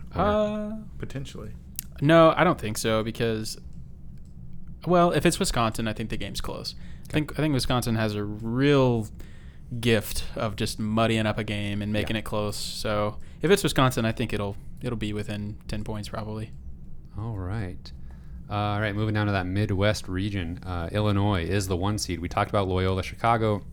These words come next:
Speaker 1: Just really unfortunate that those two teams will potentially have to go up against each other in the second round, two of the best defenses in the country. Um, Illinois obviously has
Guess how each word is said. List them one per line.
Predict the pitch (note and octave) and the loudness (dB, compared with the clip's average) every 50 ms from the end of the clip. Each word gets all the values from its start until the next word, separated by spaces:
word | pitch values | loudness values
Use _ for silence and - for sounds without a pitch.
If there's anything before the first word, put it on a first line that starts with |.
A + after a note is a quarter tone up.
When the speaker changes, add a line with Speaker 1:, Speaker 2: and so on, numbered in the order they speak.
| - - - | -12 -10 -6
Speaker 1:
Just | G#2+ F#2+ - - - - - - - - - - - - - - | -6 -6 -6 -6 -10 -12 -12 -12 -12 -14 -14 -14 -14 -10 -2 2
really | D3 E3 D3+ A#2 | 4 6 6 6
unfortunate | G2 F#2 - F#2+ F2+ - - F#2 F2+ F2 | 4 2 2 0 0 0 0 -2 -4 -4
that | F#2 F2 | -4 -2
those | F#2 F2 E2+ | -2 -4 -4
two | - - F#2 | -4 -6 -6
teams | - - F2+ F2 F2+ E2+ - - | -4 -2 -2 -2 -2 -4 -6 -8
will | - - F#2 F2 F2 E2+ | -10 -6 -4 -4 -4 -4
potentially | - F#2+ F#2 - - - B2+ C3 B2 - G2 F2+ E2+ D#2 | -4 -6 -6 -4 -2 0 0 0 0 0 0 0 0 2
have | F2+ F2+ - | 0 0 0
to | F2+ | 0
go | F2 E2+ | -2 -2
up | E2 - | -2 -2
against | E2+ E2+ E2+ E2+ - | -4 -4 -4 -4 -6
each | E2 - | -4 -2
other | G2 F2 E2+ E2 - - - - - - - - | -2 0 0 -2 -4 -8 -12 -12 -12 -12 -8 -4
in | - G2 | -2 -2
the | F2+ | 0
second | - - G#2+ F2+ - F#2+ | 2 2 0 0 0 0
round, | F#2+ F2+ F2 E2+ E2 | 2 2 2 0 0
two | - G2+ | 0 0
of | F#2+ | 0
the | E2+ | 2
best | F#2 F2+ - - | 0 0 -2 -2
defenses | - F2+ E2+ - G2+ F2+ - G2 F2 | -4 -4 -2 -2 -2 -2 -2 -4 -2
in | F2 E2 | -2 -4
the | E2 | -2
country. | - - A2+ A2 - - A#2 A2 G#2 - - - - - - - - - | -2 -2 -2 -2 0 -2 -2 -2 -4 -6 -10 -12 -12 -14 -14 -14 -8 -6
Um, | F#2 F2+ F2 F2 F#2 | -4 -2 -2 -2 0
Illinois | F#2+ F#2+ F#2+ F#2 F2+ F2+ | 0 2 2 2 0 0
obviously | E2 E2 E2+ E2 - - E2+ E2 | 0 0 -2 -2 -4 -4 -4 -2
has | D#2+ E2+ E2 E2 E2 - | -2 -2 -2 -2 -4 -8